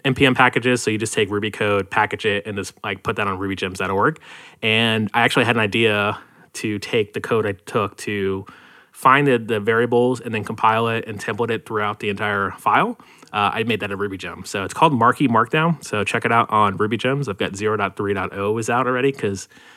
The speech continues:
programming is hard. I made a lot of mistakes, so I'm already on version zero dot three. But, uh, <laughs> I'm pretty happy so far with the A P I.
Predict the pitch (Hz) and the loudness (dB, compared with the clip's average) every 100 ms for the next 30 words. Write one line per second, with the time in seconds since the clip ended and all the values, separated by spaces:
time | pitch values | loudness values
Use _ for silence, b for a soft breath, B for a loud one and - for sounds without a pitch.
0 | b b b _ - 131 143 131 - 120 | b b b _ 4 6 6 4 6 6
1 | 131 113 113 110 107 104 - 107 - 110 | 8 4 4 4 2 0 -2 -2 -2 -2
2 | 101 104 101 95 95 101 92 98 98 92 | 0 0 0 0 -2 -2 -4 -2 -2 -2
3 | 80 104 113 120 B B B - - 104 | -4 -2 -2 -4 B B B -6 0 2
4 | 107 107 104 101 - - 117 175 143 143 | 4 4 4 2 -2 -4 2 2 4 4
5 | 151 160 151 - 131 165 156 151 147 160 | 4 2 2 2 2 2 2 2 0 2
6 | 170 170 | 2 0